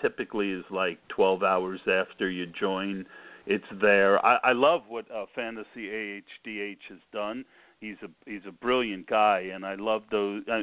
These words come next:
you know, you're a better numbers guy than me, so I could see why you would like that one better. Um, but the RotoViz app, to me, you know, besides getting great articles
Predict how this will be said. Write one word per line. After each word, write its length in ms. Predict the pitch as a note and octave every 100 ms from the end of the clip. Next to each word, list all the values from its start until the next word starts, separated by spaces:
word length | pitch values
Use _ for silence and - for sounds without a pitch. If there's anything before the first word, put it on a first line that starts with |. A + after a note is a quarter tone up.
| -
you 120 | A#2+
know, 140 | A2
you're 240 | G2+ A2 C#3
a 40 |
better 280 | A#2 A#2+ A2
numbers 480 | G#2 A2 A2 G#2 F#2+ -
guy 280 | G2 F#2+ F#2+ _ -
than 220 | G#2 G2
me, 240 | A2 G2 -
so 100 | G#2+
I 60 | F#2
could 200 | - - -
see 80 | A2+
why 200 | G#2+ G2
you 180 | G#2+
would 160 | G#2 F#2+
like 260 | G2 F#2 -
that 200 | G2 F2
one 220 | F#2+ F2
better. 460 | G2 G2+ G2 F2 - - - - - -
Um, 360 | - F#2 F#2 F#2+ -
but 160 | G#2 -
the 720 | G#2+ G#2 F#2+ F#2+ F#2+ F#2 F2+ F2+
RotoViz 600 | A2 A2 G#2+ F#2+ F#2+ F2
app, 220 | G#2 F#2+ - _ - -
to 60 |
me, 540 | G2 G#2 G2+ F2+ E2 - _ _ _ _ _ -
you 80 |
know, 220 | G#2 F#2 E2+
besides 460 | A2+ - A#2+ A2 G#2 -
getting 280 | G#2 G2 F#2+
great 320 | G#2+ G2 G2
articles 720 | G2+ G2+ G2+ G#2+ F#2+ F#2+